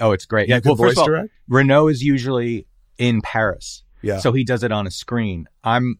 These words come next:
Speaker 1: I'm in the room next to the actor, and I'm on Skype with Chris.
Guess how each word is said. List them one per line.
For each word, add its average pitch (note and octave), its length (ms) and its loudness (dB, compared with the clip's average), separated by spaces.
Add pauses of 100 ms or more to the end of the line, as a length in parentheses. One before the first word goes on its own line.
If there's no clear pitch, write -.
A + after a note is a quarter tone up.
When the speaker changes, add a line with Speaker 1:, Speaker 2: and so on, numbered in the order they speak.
(120)
Speaker 1:
I'm A#2+ 340 0
in A#2 140 -2
the A#2 100 0
room A2+ 240 0
next A2 200 -4
to A#2 100 -6
the G2+ 160 -4
actor, G#2 300 -4
and G2+ 180 -6
I'm G#2 160 -2
on G2 200 -4
Skype G2 440 -8
with F2 160 -12
Chris. - 400 -8